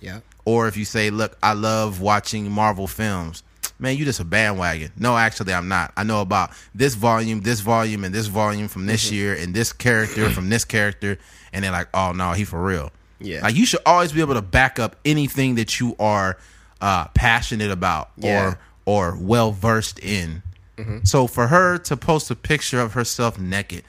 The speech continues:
Speaker 2: so what? You don't know your body, or you don't?
Speaker 1: <laughs>
Speaker 2: What the fuck? It just
Speaker 1: Hmm.
Speaker 2: doesn't make any sense to me.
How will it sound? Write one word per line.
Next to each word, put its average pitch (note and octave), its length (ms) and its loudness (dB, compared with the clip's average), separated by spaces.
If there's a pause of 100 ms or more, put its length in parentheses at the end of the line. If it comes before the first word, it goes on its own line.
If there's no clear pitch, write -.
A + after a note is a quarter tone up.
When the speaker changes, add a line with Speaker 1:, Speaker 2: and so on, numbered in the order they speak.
(260)
Speaker 2:
so C#3+ 220 2
what? G#2+ 340 0
You A2+ 80 0
don't C3 340 2
know C3+ 200 2
your G2 200 -2
body, F#4+ 480 2
or B2+ 140 0
you G#2+ 180 -2
don't? E3+ 720 2
Speaker 1:
<laughs> - 0 -
Speaker 2:
What A#3+ 140 2
the G#3 100 0
fuck? - 520 2
It D#3 120 2
just E3+ 180 2
Speaker 1:
Hmm. D3+ 40 -2
Speaker 2:
doesn't F3 320 0
make E3 200 2
any C3 180 0
sense A#2+ 340 -4
to G2+ 80 -6
me. E2 240 -6